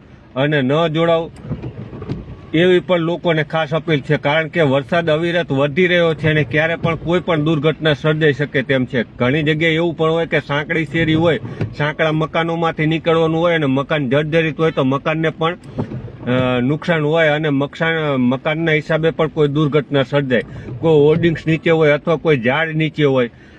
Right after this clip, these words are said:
આવી કોઈ પણ જગ્યાએ આવી દુર્ઘટના પણ સર્જાઈ શકે છે. એટલે લોકો સાવચેત રહે, સલામત રહે તે પણ જરૂરી છે. એટલે જરૂર ન જણાય તો ઘર બહાર ન નીકળશો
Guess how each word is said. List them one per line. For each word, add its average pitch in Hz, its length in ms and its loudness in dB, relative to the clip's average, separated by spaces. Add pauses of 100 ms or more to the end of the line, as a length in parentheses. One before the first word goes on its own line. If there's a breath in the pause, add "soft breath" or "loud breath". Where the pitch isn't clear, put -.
(100)
આવી 170 260 -2
કોઈ 180 220 0
પણ 190 180 -2
જગ્યાએ 175 600 0 (220)
આવી 170 200 -2
દુર્ઘટના 156 540 0
પણ 156 200 0
સર્જાઈ 165 440 0
શકે 143 280 -2
છે. 131 160 -2
એટલે 151 400 2 (360 loud breath)
લોકો 151 340 2
સાવચેત 151 560 -2
રહે, 170 120 2
સલામત 156 540 -2
રહે 156 160 2
તે 151 160 2
પણ 131 220 0
જરૂરી 139 380 2
છે. 131 140 -2
એટલે 131 240 2
જરૂર 135 840 0
ન 147 60 -4
જણાય 156 260 2
તો 147 200 -2
ઘર 139 260 0
બહાર 151 200 0
ન 165 280 0
નીકળશો 135 520 -2